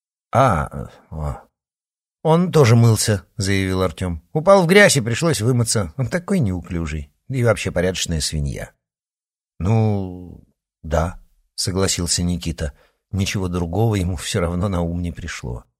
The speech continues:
Затем легонько поддал Артёму коленом под зад. «Можешь проводить его домой, а то он снова где-нибудь грязь найдёт», — поморщившись, выпалил Бирюков.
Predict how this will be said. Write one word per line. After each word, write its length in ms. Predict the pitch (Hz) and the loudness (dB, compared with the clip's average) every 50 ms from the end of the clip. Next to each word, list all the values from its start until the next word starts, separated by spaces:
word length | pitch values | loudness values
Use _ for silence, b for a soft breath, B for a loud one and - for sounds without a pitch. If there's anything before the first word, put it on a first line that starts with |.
| _ _ _ - | _ _ _ -8
Затем 300 | - 90 - 156 160 165 | -6 -4 -2 0 0 0
легонько 440 | 156 143 92 90 98 120 131 139 117 | 0 0 0 0 -2 -2 -2 -4 -2
поддал 460 | - 120 85 80 80 87 92 104 110 | -2 -2 -2 0 0 2 2 2 2
Артёму 360 | 113 - - - 82 85 98 | 0 -2 -4 -4 -4 -4 -4
коленом 440 | - - 82 80 82 82 85 85 76 | -4 -4 -2 -2 -2 -2 -2 -4 -6
под 200 | - 85 67 60 | -6 -8 -10 -8
зад. 320 | 60 60 55 50 - - _ _ _ _ _ _ _ _ _ _ _ _ _ _ _ _ _ _ | -8 -10 -10 -10 -12 -20 _ _ _ _ _ _ _ _ _ _ _ _ _ _ _ _ _ _
«Можешь 360 | - 139 147 143 123 - - | -2 0 0 2 0 -2 -2
проводить 460 | - 143 139 139 147 147 135 135 - 131 | 0 2 4 4 4 4 2 0 0 0
его 180 | 139 131 131 | 2 2 4
домой, 400 | 123 131 139 139 139 120 101 95 | 6 6 6 6 6 4 4 4
а 60 | 95 | 2
то 100 | 85 110 | 2 2
он 120 | 107 107 98 | 2 2 2
снова 320 | - - 120 113 101 95 | 2 2 2 2 2 2
где-нибудь 360 | 92 87 90 87 90 85 82 | 0 -2 -2 -2 -2 -4 -4
грязь 300 | 80 90 90 82 80 - | -4 -2 -2 -2 -2 -2
найдёт», — 380 | 80 78 78 76 73 71 - _ _ _ _ _ _ - | -2 -2 -4 -4 -4 -6 -8 _ _ _ _ _ _ -6
поморщившись, 720 | - 85 80 87 98 101 - - 107 - - 113 101 - | -4 -2 -2 -2 -4 -4 -4 -6 -6 -4 -4 -4 -4 -4
выпалил 460 | - 80 85 80 - 92 85 87 85 80 | -4 -4 -6 -4 -4 -4 -2 -2 -4 -4
Бирюков. 600 | 73 85 82 80 73 - - - - - - | -4 -4 -4 -4 -6 -8 -10 -12 -12 -14 -20